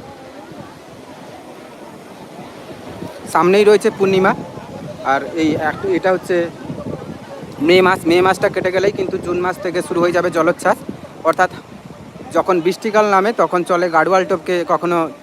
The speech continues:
তিরিশ থেকে পঞ্চাশ মিটার, কখন পঞ্চাশ থেকে সত্তর মিটার উচ্চতায় জলোচ্ছ্বাস। সমস্ত ধরনের লাইভ আপডেট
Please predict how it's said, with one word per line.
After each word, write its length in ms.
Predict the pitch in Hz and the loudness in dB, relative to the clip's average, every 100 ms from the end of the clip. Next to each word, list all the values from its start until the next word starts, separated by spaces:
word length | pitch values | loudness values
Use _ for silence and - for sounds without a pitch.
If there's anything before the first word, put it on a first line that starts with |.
| - | -6
তিরিশ 200 | 165 175 | -4 -2
থেকে 220 | 190 175 | -4 -4
পঞ্চাশ 300 | 170 165 196 185 | -2 0 0 -2
মিটার, 200 | 185 196 | -2 0
কখন 200 | 170 170 160 | 0 -2 -4
পঞ্চাশ 260 | 151 185 - | -4 -4 -6
থেকে 140 | 180 170 | -6 -6
সত্তর 300 | 180 - 180 | -6 -2 -2
মিটার 240 | 175 180 | 2 2
উচ্চতায় 360 | 165 185 180 170 | 0 -2 0 2
জলোচ্ছ্বাস। 460 | 170 175 - 196 - - - - - | 2 2 2 0 0 -8 -6 -6 -4
সমস্ত 280 | 175 196 208 | -2 0 0
ধরনের 380 | 170 175 185 175 | 2 2 4 4
লাইভ 260 | 160 170 | 2 2
আপডেট 260 | 170 160 | 0 0